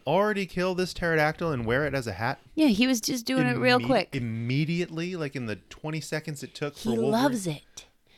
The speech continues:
Speaker 2: That's why it's, that's why it's its full body and
Speaker 1: Right.
Speaker 2: it's still got blood coming off of it.
Speaker 1: Right. I don't have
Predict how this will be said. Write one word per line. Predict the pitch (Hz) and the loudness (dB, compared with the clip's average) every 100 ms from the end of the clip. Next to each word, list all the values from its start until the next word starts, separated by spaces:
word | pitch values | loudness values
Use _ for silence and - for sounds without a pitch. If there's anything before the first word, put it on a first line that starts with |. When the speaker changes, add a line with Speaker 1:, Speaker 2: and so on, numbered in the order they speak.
| _ | _
Speaker 2:
That's | - 233 | -2 2
why | 262 254 | 6 6
it's, | 208 - - | 4 -2 2
that's | 214 226 - | 4 4 4
why | 220 | 4
it's | 196 175 | 4 4
its | 170 - | -2 -4
full | - 202 190 | 0 0 2
body | 165 190 208 147 - | 2 4 4 2 0
and | 151 | 2
Speaker 1:
Right. | 156 131 | 4 4
Speaker 2:
it's | - | 2
still | - 190 180 | 4 6 8
got | 180 156 | 6 4
blood | 170 208 196 | 6 6 4
coming | 156 143 135 | -6 -6 -4
off | 139 - | -6 -6
of | 131 | -2
it. | |
Speaker 1:
Right. | 160 151 - - - - - - | 0 0 -2 -10 -20 -20 -20 -8
I | 110 123 | -4 -2
don't | 120 | -2
have | 117 101 | -2 -4